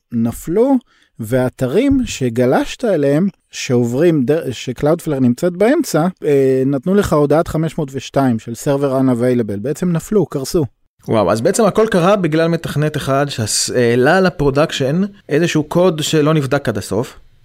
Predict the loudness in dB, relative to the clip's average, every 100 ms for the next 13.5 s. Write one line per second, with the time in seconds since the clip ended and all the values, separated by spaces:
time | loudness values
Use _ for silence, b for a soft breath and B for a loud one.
0 | -12 0 2 4 4 2 -2 -4 -4 -2
1 | -2 0 -2 -2 -2 0 0 -2 0 0
2 | 0 0 -2 -4 -2 0 0 -2 0 0
3 | 0 0 2 0 -2 -4 -4 0 2 4
4 | 2 0 0 -2 -2 -2 0 0 2 0
5 | 0 -4 -4 -6 -2 0 0 -2 -2 -6
6 | -6 -8 -6 -2 0 0 -2 0 0 2
7 | 0 0 0 -10 _ -4 0 2 0 -2
8 | -6 -2 -2 0 0 0 0 0 0 0
9 | -4 -8 -10 -8 0 0 0 -2 0 -2
10 | 0 2 2 2 -2 -2 0 2 2 0
11 | -2 0 0 -4 _ -8 -4 -4 0 2
12 | 2 2 0 0 0 2 2 2 4 2
13 | 2 2 2 2